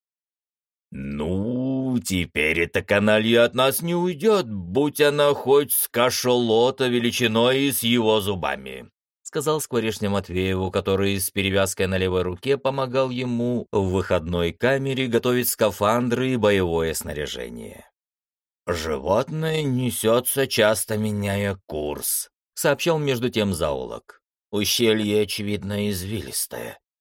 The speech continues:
Быстрота движения значительно уменьшилась». «Прекрасно, лорд», ответил капитан.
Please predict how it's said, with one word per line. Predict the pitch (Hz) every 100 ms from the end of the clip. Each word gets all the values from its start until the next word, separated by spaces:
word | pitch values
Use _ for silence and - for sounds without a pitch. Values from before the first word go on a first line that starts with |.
| _ _ _ _
Быстрота | - 104 - 98 95 98
движения | 117 139 123 117 123 127 127 127
значительно | 107 120 - 117 113 117 113 117
уменьшилась». | 120 120 95 - 73 58 - - - _ _ _ _ _
«Прекрасно, | 82 90 92 - 87 98 127 139 - 131 131
лорд», | 131 90 85 87 87 87 - _ _ -
ответил | 127 92 90 85
капитан. | - 73 - 55 58 -